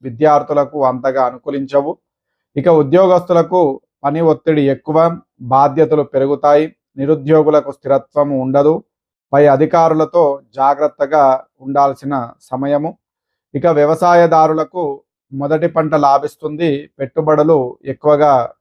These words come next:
పెడతారు. వ్యాపారస్తులకు కొన్నాళ్ళు లాభించును. అధికారుల వలన చికాకులు కలుగుచుండును. నూతన ఏజెన్సీలు కలిసిరావు. ఇక రాజకీయ నాయకులకు ఎప్పటికప్పుడు కొత్త సమస్యలు ఎదురవుతాయి.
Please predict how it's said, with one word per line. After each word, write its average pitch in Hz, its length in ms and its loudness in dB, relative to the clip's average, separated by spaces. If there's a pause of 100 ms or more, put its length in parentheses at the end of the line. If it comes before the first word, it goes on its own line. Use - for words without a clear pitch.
పెడతారు. 143 480 0 (640)
వ్యాపారస్తులకు 165 1200 0
కొన్నాళ్ళు 151 720 0 (140)
లాభించును. 151 760 0 (300)
అధికారుల 160 500 0
వలన 151 260 0
చికాకులు 143 600 -2
కలుగుచుండును. 143 720 -6 (640)
నూతన 170 360 4
ఏజెన్సీలు 151 960 0 (160)
కలిసిరావు. 143 520 0 (720)
ఇక 143 120 -4
రాజకీయ 165 600 2
నాయకులకు 156 800 -2 (160)
ఎప్పటికప్పుడు 175 880 2 (180)
కొత్త 151 280 -2
సమస్యలు 156 800 0 (140)
ఎదురవుతాయి. 151 600 2